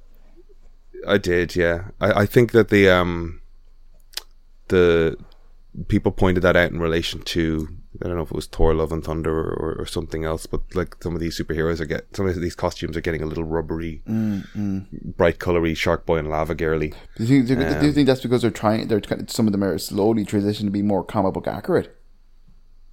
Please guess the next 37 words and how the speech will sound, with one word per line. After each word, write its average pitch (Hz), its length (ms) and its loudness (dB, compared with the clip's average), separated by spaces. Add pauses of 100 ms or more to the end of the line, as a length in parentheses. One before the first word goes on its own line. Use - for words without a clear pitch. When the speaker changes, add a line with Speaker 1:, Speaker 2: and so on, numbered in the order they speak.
(640)
Speaker 1:
I 131 60 0
think 175 180 2
there's 208 140 4
an 127 100 2
element 127 320 0
of 98 80 0
that. 92 100 -2
Speaker 2:
Yeah. 64 180 -6
Speaker 1:
I 110 40 -10
think - 200 -6
it's - 120 -8
just - 140 -8
getting 107 220 0
a 92 60 -2
little 101 480 0
too 107 640 0
Speaker 2:
A - 40 -8
little 110 160 2
bit 107 120 -2
too 107 440 2 (320)
whimsical. 90 540 -2 (360)
Speaker 1:
a 98 60 -2
little 107 240 4
too 123 200 4
close 107 340 4
to - 60 -12
the 87 80 -6
books, - 340 -8
a 85 40 -2
little 92 200 0
too 101 200 2
whimsical, 80 400 -2
as 76 120 -6
you 76 60 -12
say. 73 220 -6 (200)
Speaker 2:
Um, 80 320 -2
Speaker 1:
Um, 76 420 -6